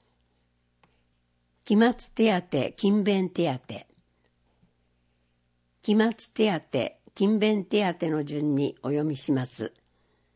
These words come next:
六月期、一点三月分。零点九二五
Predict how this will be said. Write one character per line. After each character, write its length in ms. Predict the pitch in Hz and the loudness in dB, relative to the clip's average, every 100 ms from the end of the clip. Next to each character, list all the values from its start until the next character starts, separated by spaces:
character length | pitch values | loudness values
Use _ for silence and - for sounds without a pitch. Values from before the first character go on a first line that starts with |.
| _ _ _ _ _ _ _ _ - | _ _ _ _ _ _ _ _ -2
六 320 | 190 - 220 | 0 0 0
月 360 | 202 208 - | 0 -2 -6
期、 360 | - - 113 - _ _ _ _ | -12 -8 -10 -10 _ _ _ _
一 300 | - 196 202 | -8 -6 -8
点 320 | - 147 131 113 | -2 0 2 0
三 300 | 160 175 185 | -2 -2 -2
月 380 | - 147 165 | -6 -4 -2
分。 260 | 143 113 101 _ _ _ _ _ _ _ _ _ _ _ | -2 -6 -10 _ _ _ _ _ _ _ _ _ _ _
零 260 | - 233 202 | 0 2 2
点 360 | 175 175 135 127 | 2 2 2 -2
九 340 | - 185 196 | 0 0 2
二 380 | 185 190 175 170 | 2 4 4 4
五 280 | 165 160 | 2 0